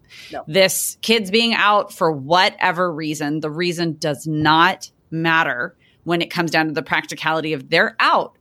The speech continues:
Speaker 2: and it's still my job to teach them. So how am I going to set myself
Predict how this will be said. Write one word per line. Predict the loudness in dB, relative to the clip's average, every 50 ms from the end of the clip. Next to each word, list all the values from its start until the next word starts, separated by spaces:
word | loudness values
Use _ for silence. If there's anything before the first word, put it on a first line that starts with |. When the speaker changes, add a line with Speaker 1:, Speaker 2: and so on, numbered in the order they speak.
| _ -2
Speaker 2:
and | 0 2 2 2 2
it's | -2 -4 -6 -10
still | -6 0 2 2 2 2
my | 2 0 -2
job | 0 0 2 4 4 2 2 0
to | -6 -10
teach | -8 -6 -6 -6 -6 -8 -8 -6
them. | -6 -6 -6 -8 -12 -16 -20 -20 -18
So | -4 0 2 2
how | 2 2 0 0 2 2
am | 4 4
I | 2 2
going | 2 -2 -4 -4
to | -4
set | -4 -2 -2 -2 0
myself | 0 -4 -4 -4 -2 -2 -2 -2 -4